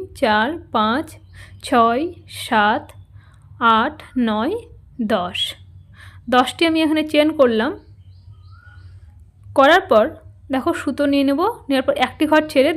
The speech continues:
দ্বিতীয় নম্বর ঘর থেকে সুতো তুলব, এই এক, আবার সুতো নেব, দুই, তিন, আবারও সুতো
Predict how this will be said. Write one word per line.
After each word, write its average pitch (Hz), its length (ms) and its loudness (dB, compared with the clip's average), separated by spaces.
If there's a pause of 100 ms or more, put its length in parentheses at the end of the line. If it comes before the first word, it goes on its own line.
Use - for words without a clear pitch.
দ্বিতীয় 240 360 -2
নম্বর 262 200 0 (100)
ঘর 240 120 -4 (100)
থেকে 269 180 -2 (480)
সুতো 214 240 -4
তুলব, 208 300 -6 (800)
এই 240 80 2 (200)
এক, 339 100 -6 (920)
আবার 240 220 -2
সুতো 277 280 -2
নেব, 254 120 -2 (3000)
দুই, 240 240 0 (3750)
তিন, 247 300 0 (760)
আবারও 254 320 -2
সুতো 269 200 -6